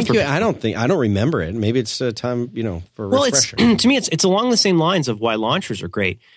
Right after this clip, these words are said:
Speaker 2: I mean, if you find yourself doing something a lot, a lot, whether that's something in services or something in a menu somewhere, you know, you, I, I, I still don't think a lot of people know this. You can go to the, your preferences area,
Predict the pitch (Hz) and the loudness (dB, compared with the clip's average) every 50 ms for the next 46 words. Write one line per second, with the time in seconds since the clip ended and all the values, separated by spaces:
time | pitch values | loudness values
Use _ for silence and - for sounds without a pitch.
0 | _ _ - 139 151 147 151 139 139 - 220 220 - 196 202 247 233 202 160 - | _ _ -2 2 2 2 2 2 0 0 0 -2 0 0 0 2 2 2 0 0
1 | 139 113 - - 156 165 165 - 135 - - 107 98 98 113 135 143 113 101 117 | 0 -2 0 0 2 2 2 2 0 -2 -2 -2 0 0 2 0 0 0 0 0
2 | 147 165 139 113 120 120 113 107 107 104 - - 135 127 110 98 95 - - 135 | 0 -2 -2 -2 -4 -4 -4 -4 -4 -4 -4 -4 -4 -4 -4 -4 0 0 0 2
3 | 135 147 151 143 - 165 156 135 117 - 135 123 123 123 117 110 95 92 98 101 | 0 0 0 2 2 2 2 2 0 0 0 0 0 0 0 0 0 0 2 2
4 | 107 123 139 151 156 - - 117 104 101 104 101 104 107 110 110 - - - - | 2 4 4 4 4 4 2 2 2 2 2 2 0 0 -2 -6 -12 -20 -20 -20
5 | _ - - 127 131 117 110 104 143 170 165 - - - - - _ _ - 113 | _ -6 0 2 2 2 4 4 2 2 2 0 -10 -18 -20 -20 _ _ -4 -4
6 | 127 123 113 - - 113 107 101 - 120 - 117 117 - - - - 160 170 180 | -4 -4 -4 -4 -4 -4 -4 -4 -6 -6 -4 -2 0 0 0 2 2 2 2 2
7 | 175 - 127 - 135 143 147 151 170 - 113 101 101 117 139 143 - - 127 - | 2 0 -2 -2 -2 -2 0 -2 -2 -2 0 -2 -2 -2 -2 -2 -2 -4 -4 0
8 | 110 117 151 185 170 117 107 - 147 147 165 160 156 147 139 135 123 127 123 120 | 2 2 2 2 2 0 0 0 2 2 4 4 2 2 2 0 0 0 0 2
9 | 117 120 131 - 113 117 117 113 113 - 135 123 - 127 127 - 117 95 104 95 | 0 0 -2 0 0 0 0 0 0 -2 -2 -2 0 -2 0 0 0 2 2 2
10 | 98 92 98 104 120 123 | 2 2 2 0 0 -2